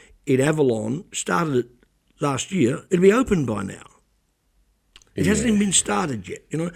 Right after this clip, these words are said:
Speaker 1: So we knew, we knew that, and I know M-, Morrison says it's quar-, hotel quarantine is ninety-nine point nine nine percent working. Well, it does, but it's the other little bit that's, that's with twenty-one cases,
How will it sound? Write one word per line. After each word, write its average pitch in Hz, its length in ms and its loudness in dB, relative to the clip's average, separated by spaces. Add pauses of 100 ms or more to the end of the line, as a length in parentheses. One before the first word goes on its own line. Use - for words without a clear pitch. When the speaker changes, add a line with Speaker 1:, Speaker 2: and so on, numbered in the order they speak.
(160)
Speaker 1:
So 214 240 -2 (280)
we 208 180 0
knew, 214 480 0 (100)
we 175 120 -2
knew 214 320 -2
that, - 180 -4 (200)
and 160 140 -4
I 160 80 0
know 165 260 -2 (380)
M-, 135 200 -14
Morrison 151 540 -2
says 139 300 -4 (180)
it's - 180 -16 (340)
quar-, 151 300 0
hotel 160 300 0
quarantine 143 340 2
is 120 80 -4
ninety-nine 139 520 -2
point 135 240 -4
nine 131 320 -4
nine 127 260 -4
percent 123 380 -6 (120)
working. 131 460 -2
Well, 160 140 2
it 143 100 -4
does, 165 240 -2
but 131 100 -2
it's 123 80 -4
the 160 100 0
other 214 120 -4
little 170 200 2
bit 170 240 0
that's, - 360 -8 (120)
that's 143 240 -6 (340)
with 143 260 -8
twenty-one 156 440 -4
cases, 131 480 -4